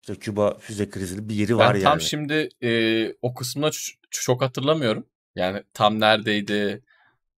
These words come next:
Speaker 2: görüntüler nasıldı vesaire hatırlamıyorum ama sonuç itibariyle Küba füze krizi çok önemli bir şey. Oyunda da muhtemelen böyle hani çıkartıldığı zaman bir şeyleri ufaktan, e, canını sıkacaktır diyeyim. Bir şeyin bütünlüğünü bozacaktır diyeyim.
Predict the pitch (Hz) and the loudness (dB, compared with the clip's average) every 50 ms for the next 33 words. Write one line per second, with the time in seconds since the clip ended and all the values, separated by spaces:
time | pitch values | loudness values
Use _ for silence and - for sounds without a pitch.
0 | _ _ _ - 110 104 104 101 - - 107 104 104 107 - - - 107 104 101 | _ _ _ -4 -2 0 0 0 0 2 0 2 2 0 -6 -6 -6 -2 -2 -2
1 | - - 107 107 - - 131 120 110 98 107 202 220 156 139 - - 123 123 127 | 2 2 2 2 2 0 -4 -2 -2 -2 -4 -4 -4 -6 -6 -4 -2 -2 -2 -2
2 | 123 - - - 110 104 104 107 135 175 190 180 - _ _ - - 123 127 135 | -2 -6 -6 -2 0 0 0 0 -2 -4 -4 -4 -6 _ _ -12 -8 -4 -4 -4
3 | 131 - 127 131 131 127 _ - - - 123 113 113 151 170 - 151 - 147 131 | -4 -4 -6 -6 -6 -6 _ -16 -6 -4 -4 -4 -4 -6 -4 -4 -4 -2 0 2
4 | 127 127 127 135 135 120 - - - - - _ _ _ _ _ _ _ _ _ | 4 4 2 2 0 -4 -4 -4 -6 -8 -10 _ _ _ _ _ _ _ _ _
5 | _ _ _ _ _ _ _ _ _ _ - 113 107 110 113 113 120 117 107 120 | _ _ _ _ _ _ _ _ _ _ -4 -2 -2 -2 -2 0 0 0 0 0
6 | 117 107 104 - - 110 110 107 101 101 101 98 95 95 104 113 123 110 107 104 | -2 -4 -6 -2 -2 0 0 0 0 -2 -2 -2 -2 -2 0 0 -2 -2 -4 -6
7 | 101 - - - 120 110 110 - - - 117 110 120 123 120 113 107 98 101 113 | -6 -8 -4 2 2 2 2 2 0 -6 -4 -2 0 -2 0 2 2 2 2 0
8 | 160 - _ _ _ _ _ _ _ _ _ _ _ _ _ _ _ - 117 120 | -4 -6 _ _ _ _ _ _ _ _ _ _ _ _ _ _ _ -12 -6 -4
9 | - - 120 117 113 110 107 110 131 131 - - - - 117 - _ - 127 135 | 0 0 0 0 2 0 -2 -2 -4 -8 -8 -10 -2 0 0 0 _ 0 0 0
10 | 135 - _ _ _ - 98 101 98 98 95 92 92 92 90 85 85 85 73 - | -2 -6 _ _ _ -2 0 2 2 2 2 2 0 0 -2 -4 -4 -6 -8 -10
11 | - _ _ _ _ _ _ _ _ _ _ _ - 107 110 113 123 120 120 131 | -14 _ _ _ _ _ _ _ _ _ _ _ -16 -14 -4 6 6 6 6 6
12 | 143 127 - - - 131 127 131 123 _ - 107 98 95 92 92 104 - - 117 | 0 -2 -6 -6 -4 0 0 0 0 _ -8 -14 -10 -10 -10 -8 -8 -6 -4 -4
13 | 117 110 113 117 - 123 113 120 123 120 117 113 113 113 110 127 127 127 - - | -4 -6 -8 -8 -6 -6 -4 -4 -4 -2 -2 -2 -2 0 0 0 0 0 -2 -12
14 | 95 92 101 - - | -12 -10 -10 -10 -10